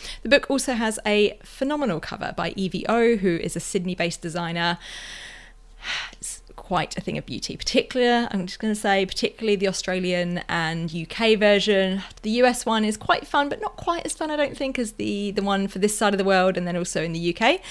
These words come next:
So if you are one of the U S-based listeners and you are looking at this book or have read this book or have seen this book,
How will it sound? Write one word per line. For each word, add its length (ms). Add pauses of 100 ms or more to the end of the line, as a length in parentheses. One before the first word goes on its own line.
(340)
So 160
if 120
you 280
are 300
one 320 (120)
of 300
the 360
U 260
S-based 720
listeners 580
and 100
you 100
are 140
looking 300
at 60
this 120
book 280
or 120
have 80
read 140
this 160
book 320
or 60
have 80
seen 240
this 160
book, 280